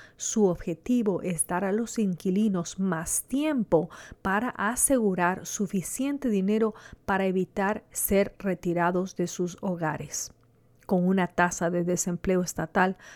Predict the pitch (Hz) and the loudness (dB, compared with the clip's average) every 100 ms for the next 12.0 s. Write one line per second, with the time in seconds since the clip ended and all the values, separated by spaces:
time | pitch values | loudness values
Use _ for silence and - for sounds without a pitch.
0 | - - 247 220 226 226 247 254 208 190 | -12 0 0 4 4 6 4 2 0 -2
1 | 196 226 226 - 180 180 - 214 208 190 | 2 2 0 -4 -6 -6 0 2 2 2
2 | 180 - - - 233 - - 277 285 285 | -2 -2 -16 -2 0 0 0 0 -2 2
3 | 285 262 196 185 214 233 220 - 175 - | 0 2 0 4 4 4 2 0 -2 -2
4 | 208 214 185 165 196 208 175 - 208 - | -2 0 0 2 2 2 0 -2 -2 0
5 | 202 190 - - - - 202 202 180 180 | 0 0 -4 -18 -16 0 0 2 -2 -2
6 | 175 175 202 190 175 165 180 170 180 180 | -4 0 2 4 2 0 0 2 2 2
7 | 185 202 196 196 202 190 160 226 254 262 | 2 4 2 0 -2 -4 -2 2 4 4
8 | - 170 175 - - - - 185 - 196 | 0 -4 -6 -10 -20 -10 -2 0 0 -2
9 | 196 185 190 - - 233 233 233 - 196 | 0 0 -2 -4 -2 0 2 0 0 -2
10 | 180 - 202 190 - 175 175 190 202 247 | -2 2 2 2 -2 -6 -4 -2 2 4
11 | 254 - 208 185 190 196 208 170 165 | 2 0 -4 -2 -2 2 2 0 -4